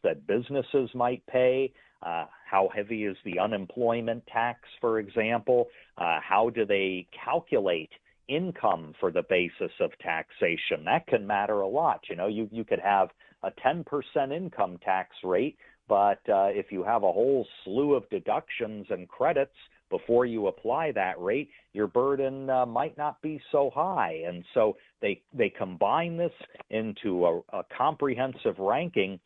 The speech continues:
And, uh, in twenty twenty-two, the ten best states were Wyoming, South Dakota, Alaska, Florida, Montana, New Hampshire, Nevada, Tennessee, Indiana,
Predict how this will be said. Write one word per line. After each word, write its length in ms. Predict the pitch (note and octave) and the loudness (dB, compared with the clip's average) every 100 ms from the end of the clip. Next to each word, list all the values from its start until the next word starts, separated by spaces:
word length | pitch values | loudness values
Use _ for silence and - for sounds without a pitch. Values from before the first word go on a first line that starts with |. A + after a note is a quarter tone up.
| _ - _ - | _ -20 _ -2
And, 420 | F#2+ G2 G2 F#2+ | 2 4 2 2
uh, 160 | F#2+ F#2+ | 4 4
in 200 | F#2+ F#2+ | 2 -6
twenty 380 | - C3+ C#3+ | -2 -2 -2
twenty-two, 840 | C3+ - C#3+ C#3 A#2+ F#3 F#3 C#3 C3 | -8 -4 -4 -4 -6 0 2 2 0
the 100 | G#2 - | -4 -2
ten 240 | C3+ D3 | -2 -2
best 260 | B2 C#3+ D3+ - - | 0 0 0 -6 0
states 320 | D3+ D#3+ - - | 0 0 -8 -6
were 360 | A#2+ B2+ D3+ - _ _ | 0 2 0 -4 _ _
Wyoming, 720 | - F2 A#2+ C3+ E3 G3 F3+ - - | -4 0 4 4 2 -4 -8 -12 -6
South 240 | C#3 E3+ - | -4 -4 -6
Dakota, 500 | E3 - D3 E3+ F#3 | -8 -2 0 0 2
Alaska, 840 | F3+ A#2+ G2 C3+ F3 D#3+ - F#3+ E3+ _ | 0 0 0 -2 -2 -8 -6 -4 -4 _
Florida, 480 | C3+ D3+ F3 F3+ F3 | 0 2 4 0 -2
Montana, 760 | D3+ C3 F3 - E3+ E3+ F3+ E3+ | -4 -6 -6 -8 -8 -6 -6 -8
New 300 | A2+ D3+ F#3+ | -6 -4 -4
Hampshire, 640 | D3+ E3+ E3+ - F#3 F3+ | -4 -6 -8 -6 -4 -2
Nevada, 640 | C3 G2 B2+ D#3 E3+ F3+ - _ - | -2 2 2 4 2 0 -4 _ -4
Tennessee, 720 | D3+ G3+ F#3 - F#3+ G3 G3+ - _ | -2 0 -2 -4 -6 -4 -4 -6 _
Indiana, 880 | - E3+ G3+ F#3 F3+ F3+ F#3+ G3+ G3 | -6 -2 0 2 2 2 0 0 -2